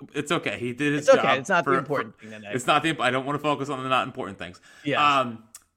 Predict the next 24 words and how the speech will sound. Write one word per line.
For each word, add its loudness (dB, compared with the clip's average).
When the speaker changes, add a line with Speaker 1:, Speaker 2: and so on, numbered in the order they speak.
Speaker 1:
you -2
know, 4
Tatum 0
and -6
Brown, 0
like, -4
we -2
know 0
who -8
they -6
have, -2
but -10
they -4
just -6
don't -2
feel -4
like -4
they -4
have 0
those -2
guys. 0
Like, -12
the, -4
Speaker 2:
Mm-hmm. -4